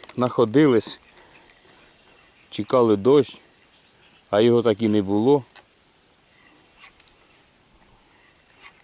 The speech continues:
Жалко. Ну нічого, як є.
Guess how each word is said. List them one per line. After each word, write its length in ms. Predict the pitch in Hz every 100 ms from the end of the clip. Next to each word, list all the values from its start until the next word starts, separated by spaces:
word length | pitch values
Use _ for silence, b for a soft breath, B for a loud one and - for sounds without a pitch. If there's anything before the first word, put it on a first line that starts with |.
| _ _ _ _ _ _ _ 107
Жалко. 840 | 101 107 107 98 101 - 135 131 b b b - _ _ _
Ну 180 | - 147
нічого, 580 | 143 113 - 92 98 95 _ _ _ _ _ _ _ _ _ - _ _
як 360 | 107 123 123 -
є. 240 | 98 92